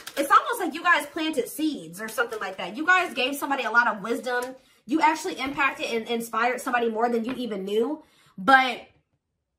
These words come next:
it's almost like, be proud of all that you've lived through and, and always find the good and the bad. You have the power to rise up to the challenge and build your own doors for opportunity to knock on. What does challenge have to do with my collector, though?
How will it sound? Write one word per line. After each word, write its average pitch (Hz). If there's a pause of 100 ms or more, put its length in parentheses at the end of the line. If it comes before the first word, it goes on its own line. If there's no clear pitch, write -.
(220)
it's 392
almost 302
like, 240 (1300)
be 226
proud 233
of 240
all 214
that 202
you've 180
lived 196
through 190
and, 175
and 180 (280)
always 233
find 208
the 202
good 202
and 208
the 185
bad. 185
You 185
have 208
the 196
power 208
to 202
rise 185
up 185
to 202
the 175
challenge 190
and 185
build 190
your 190
own 196
doors 185
for -
opportunity 190
to 180
knock 175
on. 160 (760)
What 214
does 240
challenge 226
have 220
to 214
do 196
with 190
my 196
collector, 196
though? 175